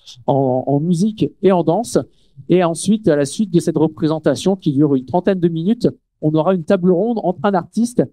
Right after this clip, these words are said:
et un scientifique. Et ce scientifique, ce sera Erwan Amis, qui a aussi été médaillé du C N R S, euh, qui est ingénieur, euh, plongeur et qui est surtout photographe,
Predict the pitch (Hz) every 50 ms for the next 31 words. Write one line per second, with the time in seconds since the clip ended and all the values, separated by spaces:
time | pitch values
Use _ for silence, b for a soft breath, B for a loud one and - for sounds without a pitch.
0 | _ _ - 196 202 202 190 - - 190 - - 170 156 - 196 208 - - 131
1 | - _ _ _ _ _ _ - - 127 - 156 151 - 185 - - 170 - 214
2 | 214 220 165 143 113 101 - - _ - - 185 165 180 202 202 185 156 143 147
3 | 196 220 - - - 143 120 - _ _ _ _ - - 147 139 135 131 - 220
4 | 208 202 - 165 165 185 175 175 165 160 165 202 214 165 156 151 - - 185 180
5 | 170 160 147 143 156 196 220 - - 147 120 - _ _ _ _ - 143 139 -
6 | - - 165 156 156 156 170 190 190 165 180 170 165 160 165 190 214 214 180 151
7 | 127 127 - - 190 185 147 160 175 196 214 202 - - 151 143 - 160 143 -
8 | - 123 - 202 190 131 - 175 - 156 139 101 135 160 180